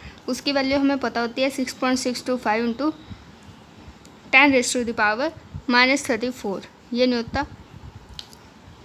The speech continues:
है ना, ये होती है हमारी एच की value। Similarly हम वाई के लिए बता सकते हैं, जेड के लिए। तो हमने इन तीनों को multiply कर लिया, तो ये हमारा क्या आ गया,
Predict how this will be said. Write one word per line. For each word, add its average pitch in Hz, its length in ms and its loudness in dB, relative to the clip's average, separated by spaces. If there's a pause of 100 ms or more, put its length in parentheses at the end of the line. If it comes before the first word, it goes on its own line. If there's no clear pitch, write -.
(840)
है 240 120 0
ना, 269 60 4
ये 277 180 4
होती 247 240 2
है 196 60 0
हमारी 196 300 -2 (500)
एच - 180 2
की 269 100 -4
value। 190 360 -4 (840)
Similarly 302 540 0
हम 294 320 0 (140)
वाई 208 280 4
के 240 140 -2
लिए 262 120 0
बता 247 260 -2
सकते 269 320 -10
हैं, 277 240 -4
जेड 202 300 -4
के 190 100 -10
लिए। 185 260 -10 (580)
तो 285 60 2
हमने 294 320 4
इन 294 280 6
तीनों 285 360 4
को 277 200 2 (640)
multiply 240 480 4
कर 240 120 2
लिया, 233 300 2
तो 247 160 0
ये 269 100 4
हमारा 262 280 6
क्या 254 180 0
आ 247 40 2
गया, 262 180 2